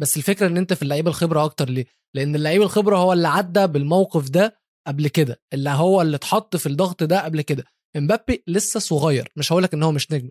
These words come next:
امبابي لسه صغير، ما عداش على اللحظات اللي هي بتكون make or break، ما عداش، ما اتحطش في الموقف ده قبل كده أصلًا.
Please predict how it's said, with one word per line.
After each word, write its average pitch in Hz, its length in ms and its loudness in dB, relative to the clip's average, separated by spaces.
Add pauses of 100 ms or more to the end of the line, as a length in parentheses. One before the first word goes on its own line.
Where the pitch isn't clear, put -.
امبابي 143 360 -4
لسه 165 280 -4
صغير، 131 300 -2 (340)
ما 135 60 -4
عداش 147 520 0
على 170 180 2
اللحظات 151 600 -2
اللي 143 180 -4
هي 202 360 4 (360)
بتكون 185 580 2
make 180 120 0
or 156 40 0
break، 143 220 -2
ما 143 60 -4
عداش، 147 380 -2
ما 139 180 -6
اتحطش - 420 -2
في - 60 -8
الموقف 175 320 0
ده 214 100 2
قبل 160 180 -2
كده 185 240 -2
أصلًا. - 220 -6